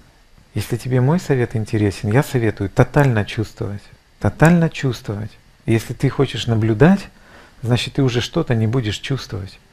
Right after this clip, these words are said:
А значит, ты не найдешь точное действие. Значит, ты не точно понимаешь, куда ты попала, в какую боль ты попала. Поэтому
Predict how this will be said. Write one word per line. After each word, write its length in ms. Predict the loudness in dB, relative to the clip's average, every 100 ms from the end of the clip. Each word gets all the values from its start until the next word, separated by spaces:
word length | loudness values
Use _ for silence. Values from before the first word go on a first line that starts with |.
| _ -20 -20 -20 -4
А 120 | 0
значит, 340 | 4 2 2 0
ты 80 | 2
не 120 | 4
найдешь 380 | 2 2 0 0
точное 480 | -4 -4 -4 -4 -2
действие. 440 | -4 -4 -8 -10 -8
Значит, 340 | -4 -2 -2 -2
ты 80 |
не 180 | 0 2
точно 360 | 2 0 0 -2
понимаешь, 520 | 0 0 2 2 0
куда 300 | -4 0 0
ты 120 | 0
попала, 380 | -4 -2 0 0
в 60 | -2
какую 320 | -8 -4 -2
боль 180 | 0 -2
ты 120 | -2
попала. 460 | -8 -8 -6 -6 -6 -16 -20 -20 -20 -20 -20 -20 -20 _
Поэтому 640 | 4 6 6 4 2 0